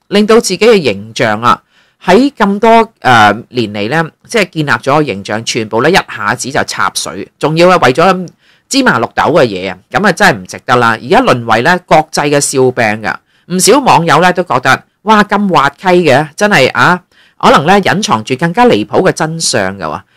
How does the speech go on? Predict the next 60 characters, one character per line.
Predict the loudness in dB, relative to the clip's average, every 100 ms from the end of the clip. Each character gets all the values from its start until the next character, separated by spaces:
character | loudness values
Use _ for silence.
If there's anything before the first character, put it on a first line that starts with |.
| _
噉 | -4 0
我 | 2
哋 | 2 0
要 | 0
透 | 0 0 0
過 | 2 2
呢， | 2 0 -4
啊， | -4 -2
個 | -4
現 | -6 -8 -2
象 | -2 0
呢， | -2
睇 | -2
吓 | -2
個 | -4
本 | -8 -10 -6
質， | -6 -4
究 | 0 0 0
竟 | -2 -4
呢， | -2
佢 | 0
係 | 0 -4 -8 _ _
個， | 0
嗰 | 0 2 0
個， | 2
啊， | 4 6 4 2 2 2 -2 0
目 | 0 0
的 | -4
係 | -2 0
要 | 0
乜 | 0 -2
嘢 | -4
呢？ | -6 -10 _ _ -6
點 | 0
解 | 2 4
會， | 4 2 -2
即 | -4
係 | -2
成 | -4 -6 -2
個 | 0
皇 | 2 0 0
室 | -4 -2
啊， | 0 0
成 | -2 -10 -6
個 | -4
idiot | -2 -4 -4 -4 -4 -2
啊， | -2
真 | 0 0
係 |
好 | 0 0
似 | 0
阿 | 0
邊 | 0
個 | 0
啊？ | 0 -2 _ -6
阿 | -2
章 | 2 2 2
子 | -2
怡 | -2
啊， | -2 -2